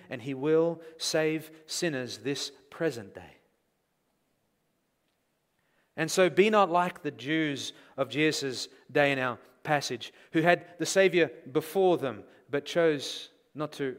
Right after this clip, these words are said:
receive him, but instead rejected and despised that man of sorrows. Instead, received the glory of God in the person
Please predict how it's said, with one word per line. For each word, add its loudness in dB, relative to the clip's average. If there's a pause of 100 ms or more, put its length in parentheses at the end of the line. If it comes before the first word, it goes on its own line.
receive -4
him, -12 (760)
but -4
instead -2
rejected -4
and -8
despised -2 (440)
that -4
man -4
of -10 (200)
sorrows. -2 (1600)
Instead, 2
received 0
the -2
glory 2 (260)
of -4
God 4
in -2
the -6
person -6